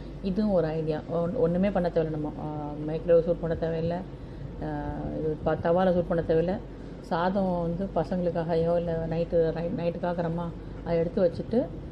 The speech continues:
அந்த ரொ-, சுட்ட ரொட்டியை எடுத்து மேலே சும்மா வச்சாலே போதும். அப்படியே பஞ்சு மாதிரி ஆயிடும். செய்து பார்த்து உங்களுடைய கருத்துக்கள் தெரியுங்க. கண்டிப்பா இந்த டிப்ஸு, நாலு டிப்ஸு, இன்னொரு டிப்ஸை நான் சேர்த்து சொல்றேன் நான் லாஸ்ட்ல.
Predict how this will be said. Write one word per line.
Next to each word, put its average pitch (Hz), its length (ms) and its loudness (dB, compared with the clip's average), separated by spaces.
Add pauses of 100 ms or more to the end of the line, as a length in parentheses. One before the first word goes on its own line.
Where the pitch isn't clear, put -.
(200)
அந்த 165 200 0
ரொ-, 165 180 2
சுட்ட 202 300 0
ரொட்டியை 180 300 2
எடுத்து 165 260 4
மேலே 175 320 2
சும்மா 170 260 -2
வச்சாலே 165 460 2
போதும். 156 220 0
அப்படியே 156 200 -4
பஞ்சு 151 300 0
மாதிரி 165 220 0
ஆயிடும். 143 280 -4 (640)
செய்து 185 280 2
பார்த்து 165 300 0
உங்களுடைய 170 300 0
கருத்துக்கள் 165 400 2
தெரியுங்க. 160 360 -2
கண்டிப்பா 175 480 0
இந்த 165 440 -2
டிப்ஸு, 170 500 -2
நாலு 156 320 -2
டிப்ஸு, 170 280 -2
இன்னொரு 196 320 2
டிப்ஸை 170 200 0
நான் 165 100 -4
சேர்த்து 165 320 0
சொல்றேன் 156 280 -2
நான் 147 220 -6
லாஸ்ட்ல. 151 340 -6